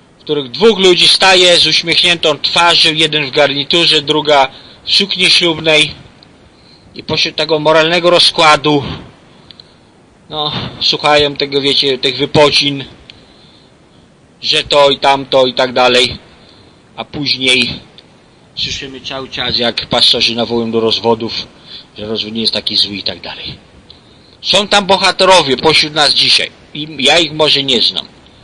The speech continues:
wy ich może nie znacie, a może znamy, może znacie kogoś. Wszystkie koleżanki radziły, żeby się już nie modliła o tego męża, dała spokój,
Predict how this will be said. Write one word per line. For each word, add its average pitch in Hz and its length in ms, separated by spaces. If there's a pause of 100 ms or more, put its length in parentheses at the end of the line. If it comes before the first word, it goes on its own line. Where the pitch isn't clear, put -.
(280)
wy 143 120
ich 131 120
może 123 260
nie 117 140
znacie, 87 300
a 80 40
może 95 240
znamy, 131 420 (880)
może - 220
znacie 135 420
kogoś. - 520 (2500)
Wszystkie - 420
koleżanki 180 760
radziły, 170 500 (1500)
żeby 139 240
się - 140
już 135 200
nie 151 180
modliła 175 360
o 165 40
tego 160 280
męża, 147 580 (1200)
dała 151 340
spokój, 131 640